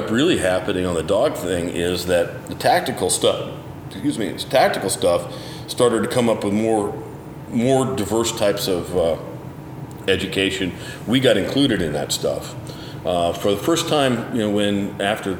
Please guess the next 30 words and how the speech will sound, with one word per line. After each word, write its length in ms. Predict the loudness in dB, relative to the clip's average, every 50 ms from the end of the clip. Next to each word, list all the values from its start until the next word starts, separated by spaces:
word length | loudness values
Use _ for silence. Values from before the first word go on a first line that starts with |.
| -6 -4
nine 200 | -2 0 0 2
eleven, 480 | 2 2 4 4 4 4 2 2 0 -2 -4 -8 -10 -12 -14 -14 -14 -14 -14 -12 -8 -4
uh, 440 | -2 0 2 2 4 4 2 2 2 2
an 120 | 2 2
awareness 540 | 2 2 4 4 6 6 6 6 4 2 2
came 320 | 0 0 0 2 2 2 0
up 300 | 0 0 -2 -2 -6 -12 -12 -12 -14 -14 -12 -12 -12 -12 -14 -14 -14 -14 -14 -14 -14 -12 -10 -8
that 480 | -4 0 2 2 2 2 0 -2 -2
we 100 | 0 0
needed 220 | 2 2 2 2 0
to 80 | 0 0 0
be 180 | 0 2 2 4
more 300 | 4 4 4 4 2 2
prepared. 560 | 2 0 0 0 2 2 2 2 0 -2 -6 -8 -10 -12 -12 -14 -14 -14 -14 -12 -10 -6
And 480 | -2 -2 0 0 2 0 0 -2 -2 -2
so 600 | -2 -2 0 0 0 0 0 0 -2 -2 -4 -8 -12 -14 -14 -14 -14 -14 -14 -14 -14 -14 -14 -14 -14 -14 -10 -6
things, 380 | -2 -2 0 0 -2 -2 -4 -8 -12 -12 -14 -14 -14 -14 -12 -8 -6
the 80 | -4
things 260 | -2 0 0 0 2
that 100 | 0 0
really 220 | 0 2 2 2 0
changed 340 | 0 0 0 0 0 -2 -2
to 60 | -2
me 200 | 0 0 2 2
were 360 | 2 2 0 0 0 -2 -2
all 140 | 0 0 0
of 60 | 0
a 20 |
sudden 320 | -2 0 0 0 0 0 -2
now, 360 | 0 0 0 -2 -2 -4 -8